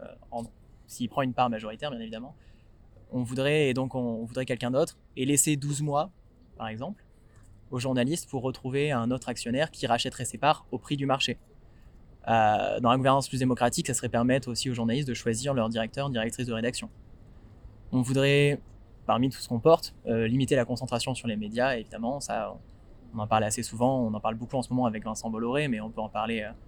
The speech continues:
avec le groupe Bolloré, mais on pourra en parler avec, euh, plein d'autres personnes, Daniel Kretinsky, euh, Patrick Drahi, euh, et cetera.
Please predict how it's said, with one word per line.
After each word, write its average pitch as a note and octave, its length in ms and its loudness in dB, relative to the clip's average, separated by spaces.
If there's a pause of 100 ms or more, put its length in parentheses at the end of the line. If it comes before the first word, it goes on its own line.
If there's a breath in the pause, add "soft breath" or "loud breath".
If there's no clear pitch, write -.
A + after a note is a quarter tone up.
(140)
avec G2 200 -4
le A2 60 -8
groupe A#2 180 -4
Bolloré, A#2 340 -2 (500 loud breath)
mais A2+ 80 2
on A2 80 2
pourra A2 180 0
en A2+ 60 2
parler A#2 220 8
avec, G#2 240 2
euh, G2+ 160 -8 (180)
plein A2 120 0
d'autres G#2 140 -4
personnes, A2+ 380 0
Daniel G#2 220 -4
Kretinsky, A2 720 -6
euh, G#2 120 -10 (160)
Patrick A#2 220 -10
Drahi, G#2+ 340 -8
euh, A2 40 -14
et - 200 -14
cetera. A2 320 0